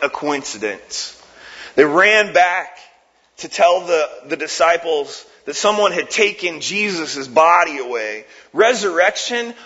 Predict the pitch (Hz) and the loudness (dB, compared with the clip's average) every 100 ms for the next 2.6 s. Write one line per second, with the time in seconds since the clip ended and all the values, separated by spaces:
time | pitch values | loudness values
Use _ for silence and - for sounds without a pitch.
0 | - 170 220 220 196 165 208 190 151 143 | -2 2 2 0 -6 -10 -6 -4 -4 -2
1 | 165 139 117 101 113 180 185 117 104 110 | -2 0 -2 -2 2 4 2 0 -8 -12
2 | - 104 - 113 98 - | -12 -14 -12 -10 -10 -10